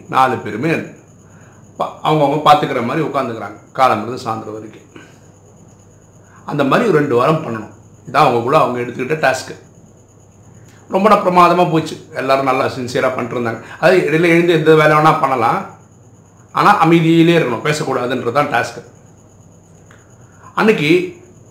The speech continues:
சாயந்தரம் ஆயிடுச்சு. அப்போ ஒரு துறவி எழுந்து போய், இருட்டோ, இருட்டி போகும்ல, அதுக்காக என்ன பண்ணாலும் ஒரு மெழுகுவர்த்தி ஏத்தி வைக்கிறதுக்கு முயற்சி பண்ணி மெழுகுவர்த்தி ஏத்தி வச்சு இவர் திரும்பி உட்காந்துக்கிறாரு.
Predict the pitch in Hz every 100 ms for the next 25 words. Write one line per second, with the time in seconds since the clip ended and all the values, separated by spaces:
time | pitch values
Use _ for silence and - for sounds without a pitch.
0 | - 190 185 165 147 147 - - - -
1 | - - - - - _ - - _ -
2 | - - - - - - 196 233 175 165
3 | 160 175 165 156 156 147 - 160 101 -
4 | - - - - - 170 185 180 156 165
5 | 160 160 147 139 170 165 135 139 143 143
6 | 139 127 170 139 131 156 151 107 120 117
7 | 117 107 107 123 135 120 117 117 143 127
8 | 120 113 117 117 110 107 202 202 - -
9 | - - - 180 151 139 143 - 123 113
10 | 107